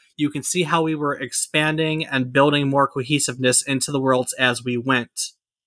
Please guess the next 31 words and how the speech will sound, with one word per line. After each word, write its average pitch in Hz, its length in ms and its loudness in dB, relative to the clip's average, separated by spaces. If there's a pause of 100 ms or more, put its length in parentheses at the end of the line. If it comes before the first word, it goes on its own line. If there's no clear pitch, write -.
(560)
And 139 80 -10
so 170 80 -4
the 165 80 -2
brothers 196 360 2
sat 165 280 0
down 147 440 2
and 143 140 -4
they 143 80 0
began 147 360 -4
to 156 140 -8
write 147 260 0
the 131 80 -8
story 139 460 -2
and 131 160 -4
work 135 200 0
on 127 140 0
world 131 300 2
building. 120 460 -4 (920)
"I 151 120 2
think 190 260 2
in 185 80 4
our 170 140 8
minds," 139 680 4 (100)
said 143 280 2
Rand 131 380 2
in 135 180 0
a 131 80 6
Den 131 200 4
of 117 100 -2
Geek 127 240 -4
interview, 120 560 0